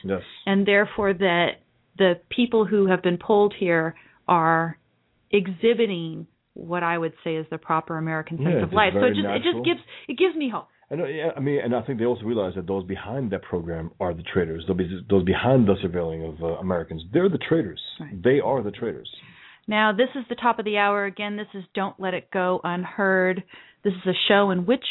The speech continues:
Speaker 2: we discuss from the perspective of the proper American sense of life, news and politics, and our goal is in hopes to revive and preserve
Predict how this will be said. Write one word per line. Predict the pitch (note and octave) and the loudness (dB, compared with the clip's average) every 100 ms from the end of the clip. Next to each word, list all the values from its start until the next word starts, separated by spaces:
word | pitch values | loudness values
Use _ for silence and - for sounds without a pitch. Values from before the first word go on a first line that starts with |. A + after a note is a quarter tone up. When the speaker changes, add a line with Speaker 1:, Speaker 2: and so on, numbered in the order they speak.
| - | -10
Speaker 2:
we | G3+ A3+ A3+ A#3 _ - | -4 0 0 -2 _ -6
discuss | F#3 F#3 - - - B3 C#4 D#3+ - - _ - - | -4 -4 -10 -20 0 2 4 2 -6 -20 _ -12 0
from | C4+ C#4 | 2 2
the | C#4 | 0
perspective | A#3+ - G#3 G3 - E3 D#3+ E3+ - _ G#3 | -8 -6 -4 -4 -6 -10 -10 -12 -18 _ 0
of | G3+ G3 G3 F#3 _ _ _ - | 2 2 0 -2 _ _ _ -6
the | F#3 | -4
proper | - F#3+ F#3 F#3+ | 2 2 2 -4
American | - F#3 F3+ F#3 F#3+ F3 - | -2 -2 -2 -2 -4 -6 -2
sense | F#3 F3+ | -2 -2
of | E3+ | -4
life, | F3+ F3+ E3 D#3+ - _ - - A3+ | 2 4 4 0 -8 _ -20 -4 4
news | B3 A#3+ | 4 4
and | G3 | -2
politics, | - C#4+ G#3+ F#3+ F#3 - | 2 2 2 -6 -10 -12
and | G#3+ G#3+ G#3+ G3 | -8 -4 -4 -2
our | G3 F#3+ | -4 -2
goal | F#3 F#3 | -2 0
is | F3 F3 E3+ | -2 -4 -8
in | E3+ | -10
hopes | F3 E3 E3 - - - | -4 -4 -6 -20 -12 -4
to | E3+ D#3+ D#3+ - - G3 | -2 -2 -6 -14 -4 2
revive | G3+ F3+ F3+ F3+ F3 F3+ | 4 4 4 4 2 0
and | F3+ F3 | -6 -12
preserve | - A#3 F#3 F3+ F3 E3+ | -4 -4 -4 -4 -2 -4